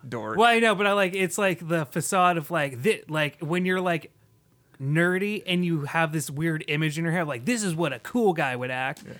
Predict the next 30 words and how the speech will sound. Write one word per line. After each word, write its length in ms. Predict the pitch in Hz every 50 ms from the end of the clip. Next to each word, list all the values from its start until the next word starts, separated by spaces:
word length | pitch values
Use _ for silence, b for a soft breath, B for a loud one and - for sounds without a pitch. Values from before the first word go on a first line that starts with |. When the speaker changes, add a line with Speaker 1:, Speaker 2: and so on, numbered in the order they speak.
| - - -
Speaker 2:
and 120 | 175 175
you 100 | 180 180
actually 340 | 185 185 180 - - 180 160
do 240 | 131 151 160 165 175
it, 120 | 175 185 -
and 120 | 165 165
you're 80 | 165 160
just 120 | 143 -
like, 260 | 175 156 151 - - -
no, 160 | 196 180 151
you're 220 | 131 123 147 156
still 400 | - - - - 202 202 185 156
a 60 | 131
Speaker 1:
So, 240 | 120 127 120 120 120
Speaker 2:
freaking 360 | 120 196 180 - 160 135 135 139
nerd. 460 | 160 180 180 165 135 - - 180 170 - b b b b b b b
Speaker 1:
he 160 | - 175 175
leads 240 | 175 196 208 185 175
him 100 | 175 165
on, 160 | 165 165 139
of 60 | 139
course, 180 | - 151 139 131
to 80 | 143 123
think 220 | 123 139 135 -
he 120 | 143 135 127
had 180 | 131 127 120
sex 260 | - - 135 127 123 131
with 80 | 120
that 80 | 117 117
girl 460 | 113 120 117 117 120 123 123 117 _